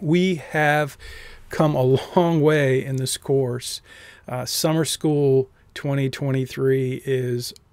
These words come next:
f-, quickly vanishing. We had a holiday last week, the fourth of July, so we did not gather, uh, and you did not have any homework due last week.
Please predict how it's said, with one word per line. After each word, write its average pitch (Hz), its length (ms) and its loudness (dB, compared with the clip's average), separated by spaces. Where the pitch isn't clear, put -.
f-, - 320 -18
quickly 180 520 4
vanishing. 135 760 -2
We 143 140 -4
had 135 200 2
a 127 300 0
holiday 143 680 2
last 139 560 -2
week, 156 280 -4
the 135 80 -10
fourth 139 340 -4
of 131 80 -6
July, 135 420 -2
so - 180 -6
we 131 180 -4
did 127 260 -2
not 127 300 -4
gather, 135 520 -4
uh, 135 40 -8
and 127 340 -4
you 123 100 0
did 123 160 0
not 131 220 0
have 131 180 0
any 127 160 0
homework 127 460 0
due 135 220 -2
last 127 360 -4
week. 143 200 -6